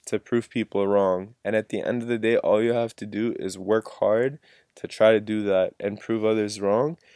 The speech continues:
And then when you do do that, trust me, they're gonna come back and be like, "Oh,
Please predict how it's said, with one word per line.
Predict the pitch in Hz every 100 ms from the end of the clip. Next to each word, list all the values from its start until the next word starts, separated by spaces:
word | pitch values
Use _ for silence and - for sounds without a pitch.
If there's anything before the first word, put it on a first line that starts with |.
| _ _ -
And | 123 147
then | 160 185 202 -
when | 123 127
you | 123
do | 123 151
do | 139 107
that, | 104 101 117 - -
trust | - - -
me, | 110 101
they're | 98 107
gonna | 117 120
come | - 117 117
back | 139 135
and | 107 104
be | 110
like, | 110 110 -
"Oh, | - - 120 92